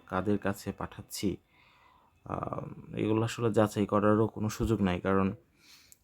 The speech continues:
উপর মহল থেকে এগুলা চলে এসছে, তারা টাকার মাধ্যমে অনেক কিছু করে যাচ্ছে। এখন তো, মানে, এমন একটা যুগ যেখানে সব কিছুই পাওয়া যায় টাকার বিনিময়ে।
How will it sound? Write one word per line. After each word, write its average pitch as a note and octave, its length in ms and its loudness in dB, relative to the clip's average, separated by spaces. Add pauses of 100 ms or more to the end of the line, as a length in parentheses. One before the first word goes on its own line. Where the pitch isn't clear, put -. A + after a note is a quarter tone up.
(180)
উপর A#2+ 260 4
মহল A#2+ 260 6
থেকে A#2 340 2
এগুলা G2+ 600 6
চলে G#2 280 2
এসছে, F2+ 460 -2
তারা F#2+ 260 -4
টাকার G2 340 -2
মাধ্যমে G2 480 0
অনেক F#2+ 280 0
কিছু - 240 -14
করে F#2+ 260 -4
যাচ্ছে। F2 440 -8 (1200)
এখন G#2+ 280 0
তো, G2+ 440 2 (640)
মানে, G2 220 -2
এমন G#2+ 320 2
একটা G#2 240 -2
যুগ G#2 460 0 (300)
যেখানে G2 720 0
সব G#2+ 180 0 (100)
কিছুই G#2 280 -6
পাওয়া F#2+ 280 0
যায় F#2 140 -2
টাকার F#2 320 -8
বিনিময়ে। F2+ 440 -6